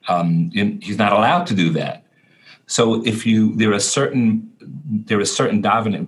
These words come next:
parts of the davening, Rosh Hashanah, Kippur, and Shlosh Regalim, and Shabbos, and even during the week,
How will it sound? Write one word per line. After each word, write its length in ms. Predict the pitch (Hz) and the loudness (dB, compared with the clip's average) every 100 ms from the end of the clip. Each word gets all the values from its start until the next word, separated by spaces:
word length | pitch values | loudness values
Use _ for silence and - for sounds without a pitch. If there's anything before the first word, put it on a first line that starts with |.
| - | -4
parts 320 | 110 104 - | -2 0 -2
of 120 | 92 | -4
the 60 | 92 | 0
davening, 560 | 110 101 80 78 82 - | 0 0 -2 -4 -6 -8
Rosh 300 | 87 82 - | -8 -6 -4
Hashanah, 220 | 92 87 | -2 -4
Kippur, 560 | - - - 123 107 - _ _ _ | -4 -6 -2 -2 -2 -6 _ _ _
and 120 | 87 | -8
Shlosh 380 | 82 - 92 - | -6 -4 -2 -2
Regalim, 640 | 85 85 117 117 113 113 - - - - _ | -2 0 2 2 2 0 -4 -16 -20 -20 _
and 160 | 85 85 | -6 -4
Shabbos, 600 | - 131 139 98 92 - | 0 0 2 0 -4 -6
and 120 | 101 | -2
even 220 | 107 113 107 | 0 2 2
during 220 | 110 107 | 2 2
the 60 | |
week, 400 | 107 139 95 - | 2 2 -2 -4